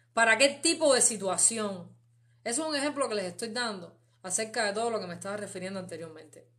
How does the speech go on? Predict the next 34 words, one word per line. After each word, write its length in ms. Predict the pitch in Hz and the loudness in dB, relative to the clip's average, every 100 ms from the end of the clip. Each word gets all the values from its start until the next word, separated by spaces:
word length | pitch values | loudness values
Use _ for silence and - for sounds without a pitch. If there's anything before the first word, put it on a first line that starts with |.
| - | -12
Eh, 380 | 190 185 180 - | -8 -6 -6 -4
este 400 | 302 294 302 262 | -4 -2 -2 0
bañito 560 | 233 233 285 214 202 - | 0 -2 -4 -4 -4 -4
es 100 | 240 | -6
para 260 | 277 240 | -4 -2
peticiones 540 | 202 185 175 240 247 214 | -4 -6 -6 -6 -8 -10
especiales 640 | - 175 - 214 190 175 | -10 -8 -4 -2 -2 -6
y 80 | 185 | -6
para 260 | 190 180 | -4 -4
protección 640 | 175 175 170 - - 240 254 | -4 -6 -2 2 2 0 -2
de 160 | 202 | -4
Yemayá. 400 | 175 160 156 165 - - - | -4 -10 -14 -16 -20 -20 -10
Cuando 220 | 208 202 | -6 -4
usted 140 | 208 285 | -2 -2
se 120 | 285 | -2
sienta 360 | 285 277 277 254 | -2 -2 -4 -6
que 40 | 208 | -6
usted 600 | - 247 247 214 175 - _ _ | -4 -4 -2 -4 -8 -16 _ _
necesita 500 | 180 185 180 247 233 | -10 -8 -6 -4 -4
protección 880 | 202 185 175 - - 226 202 175 170 _ _ _ _ | -4 -6 -6 -4 -4 -4 -6 -8 -16 _ _ _ _
y 340 | - 175 196 | -14 -10 -2
Yemayá, 480 | 185 190 180 190 226 | -2 0 0 2 2
por 140 | 214 | 0
ejemplo, 360 | 190 214 208 196 | -2 -4 -6 -2
es 120 | 190 | 0
su 180 | - 208 | 2 0
ángel 240 | 208 208 | -2 -6
de 80 | 180 | -6
la 120 | 175 | -4
guarda, 520 | 170 180 185 180 170 165 | -2 -2 -2 -4 -6 -6
su 160 | - | -6
Orisha 300 | 175 180 220 | -6 -4 -4
la 100 | 185 | -4
Batorí, 560 | 170 180 175 175 185 | -4 -4 -2 -4 -6